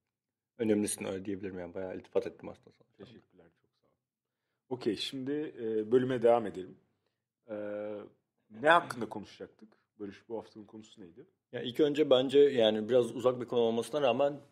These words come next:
Speaker 1: şu Tesla'dan konuşmak durumundayız. Bence bayağı büyük bir olay. Ee, bizi de bence çok ilgilendiriyor.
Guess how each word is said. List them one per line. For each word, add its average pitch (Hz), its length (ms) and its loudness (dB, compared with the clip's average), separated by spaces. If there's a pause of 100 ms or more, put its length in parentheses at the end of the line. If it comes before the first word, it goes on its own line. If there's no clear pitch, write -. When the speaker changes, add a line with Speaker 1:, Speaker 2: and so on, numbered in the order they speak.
(180)
Speaker 1:
şu - 260 -16
Tesla'dan 120 440 2
konuşmak 113 420 -2
durumundayız. 107 440 0 (100)
Bence 107 260 -2
bayağı 110 220 6
büyük 101 220 -6
bir 113 60 0
olay. 113 240 -2 (880)
Ee, 107 40 -4 (680)
bizi 107 160 -8
de 104 100 -2
bence 101 300 0
çok 113 220 -8
ilgilendiriyor. 107 600 -4